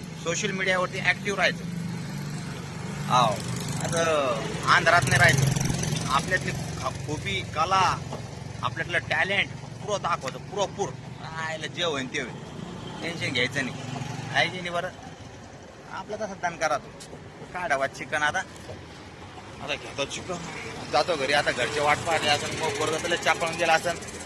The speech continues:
त्याला लय चिकन आवडते. सकाळी म्हणलं होतं, "पप्पा, आज रविवार आहे, चिकन घेऊन या." आता त्याला घेऊन जातो चिकन गिकन मस्त मग पोरगं. आता काही पण नाही दाखवली तर असं खुशीने येडं होईन पाहत. "आ, पप्पानं मटण आणलं, पप्पानं चिकन आणलं."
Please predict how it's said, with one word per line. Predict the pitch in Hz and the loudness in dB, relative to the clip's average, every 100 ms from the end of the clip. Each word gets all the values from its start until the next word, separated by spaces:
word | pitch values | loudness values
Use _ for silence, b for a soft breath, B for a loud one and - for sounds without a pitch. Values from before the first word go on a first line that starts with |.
| - | -4
त्याला | 135 156 | 0 0
लय | |
चिकन | 165 - 170 156 | 0 -4 -2 2
आवडते. | 151 147 156 | 2 0 -2
सकाळी | 160 - 120 151 160 | -6 -10 -6 0 0
म्हणलं | 131 139 | 0 -2
होतं, | 135 143 | -2 -2
"पप्पा, | 135 156 | -2 0
आज | 147 147 | 2 2
रविवार | 151 151 156 | 2 2 2
आहे, | 131 | 0
चिकन | 135 - - 156 | -4 -6 -4 -4
घेऊन | 117 131 | -2 -2
या." | |
आता | 151 - - - - - - - - - - - - - 113 - | -2 -2 -2 -2 0 0 -2 -4 -6 -6 -8 -8 -10 -10 -10 -6
त्याला | 139 | -6
घेऊन | 120 113 131 | -6 -6 -6
जातो | 135 143 - | -6 -8 -12
चिकन | 123 131 | -8 -8
गिकन | 131 131 131 | -6 -6 -4
मस्त | 135 131 131 | -4 -6 -4
मग | 135 | -4
पोरगं. | 120 120 123 | -4 -2 0
आता | 120 | 0
काही | 113 135 151 | 0 0 0
पण | 151 156 | -2 0
नाही | 160 | 0
दाखवली | 170 165 160 | 2 0 0
तर | 160 | -4
असं | 160 156 | -4 -6
खुशीने | 120 127 139 | -8 -4 0
येडं | 147 | 2
होईन | 131 104 | 0 -2
पाहत. | 104 104 - - 185 | -4 -4 -4 -8 -2
"आ, | 190 185 185 175 | 2 4 4 2
पप्पानं | - 185 175 170 165 | 0 -4 -2 -4 -4
मटण | 165 170 | -4 -4
आणलं, | 165 165 170 170 165 | -4 -6 -4 -2 -2
पप्पानं | 160 160 170 170 | -2 -8 -8 -10
चिकन | 165 - 160 | -10 -6 -6
आणलं." | 156 147 156 151 | -4 -6 -6 -8